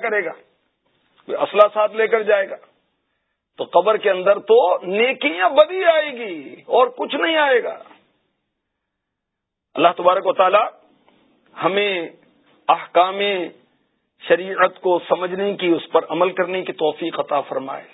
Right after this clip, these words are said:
اور ان اعمال کی توفیق عطا فرمائے کہ جب ہم دنیا سے جائیں تو ہماری قبر جنت کا باغ بن جائے، جنتی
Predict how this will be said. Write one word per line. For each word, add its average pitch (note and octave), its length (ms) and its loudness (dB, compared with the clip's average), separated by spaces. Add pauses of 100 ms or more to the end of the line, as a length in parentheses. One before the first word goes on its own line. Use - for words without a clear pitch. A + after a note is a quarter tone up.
اور C#3 140 -4 (160)
ان G#3 180 -2 (280)
اعمال D#3+ 640 2
کی F#3+ 180 -6
توفیق D#3+ 440 -2
عطا C#3+ 300 -2
فرمائے E2 400 -6
کہ - 140 -10
جب D3 220 0
ہم D3+ 120 -4
دنیا C#3+ 380 -6
سے D3+ 180 -4
جائیں F#3 320 0 (480)
تو C#3 160 -4
ہماری E3+ 360 2
قبر D#3 240 0
جنت C#3 340 -4
کا C3 120 2 (180)
باغ C#3 400 0
بن G#2 200 -12
جائے، - 280 -18 (800)
جنتی F3 420 -2